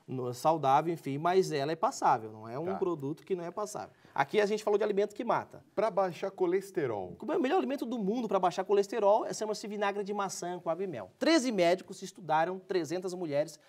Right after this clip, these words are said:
Speaker 1: com triglicerídeo alto, colesterol alto e obesas.
Speaker 2: Tá.
Speaker 1: Dividiram em dois grupos, no primeiro grupo deram ameixa pra elas comerem. Em trinta dias. Em trinta dias, o outro grupo usou vinagre de maçã com água e mel.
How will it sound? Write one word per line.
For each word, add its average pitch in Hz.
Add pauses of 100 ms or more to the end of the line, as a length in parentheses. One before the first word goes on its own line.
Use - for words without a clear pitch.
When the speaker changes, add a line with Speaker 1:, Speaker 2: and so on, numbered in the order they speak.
(120)
Speaker 1:
com 175
triglicerídeo 175
alto, 175
colesterol 160
alto 175
e -
obesas. 131 (160)
Speaker 2:
Tá. 98 (200)
Speaker 1:
Dividiram 180
em 190
dois 214
grupos, 196
no 185
primeiro 180
grupo 185
deram 180
ameixa 170
pra 170
elas 165
comerem. 127 (680)
Em 254
trinta 302
dias. 120 (220)
Em 302
trinta 320
dias, 269
o 247
outro 247
grupo 214
usou 208
vinagre 185
de 180
maçã 165
com 151
água 151
e 151
mel. 135